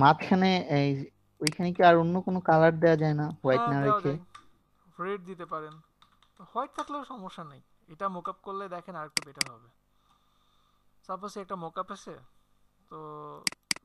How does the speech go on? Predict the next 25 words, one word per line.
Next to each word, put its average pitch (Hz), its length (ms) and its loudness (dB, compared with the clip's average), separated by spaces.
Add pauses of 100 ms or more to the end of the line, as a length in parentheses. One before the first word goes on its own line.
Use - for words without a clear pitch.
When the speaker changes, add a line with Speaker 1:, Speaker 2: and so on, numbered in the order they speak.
(140)
Speaker 2:
জিপ 156 220 -20
ফাইলে 151 280 -14
চলে 147 180 -16
যাচ্ছি। 139 280 -20 (3250)
আচ্ছা, - 160 -16 (160)
এইখানে 202 240 -12 (260)
একটা 170 220 -14
জিনিস 175 260 -14
দেখাই 170 260 -14
আপনাদেরকে, 127 420 -10 (720)
আমি 143 140 -20 (880)
যারা 165 180 -10 (140)
নতুন 180 200 -18 (100)
বিশেষ 160 180 -20 (100)
করে 147 120 -16 (100)
তাদেরকে 147 320 -20
তো 139 40 -20 (120)
দেখাই 156 360 -18 (100)
নাই, 127 120 -20 (500)
কন্ট্রোল 135 320 -20
জি 151 120 -20
দিয়ে 147 160 -20
গ্রুপ 160 240 -14
করলাম। 143 240 -20 (640)
আর 170 60 -14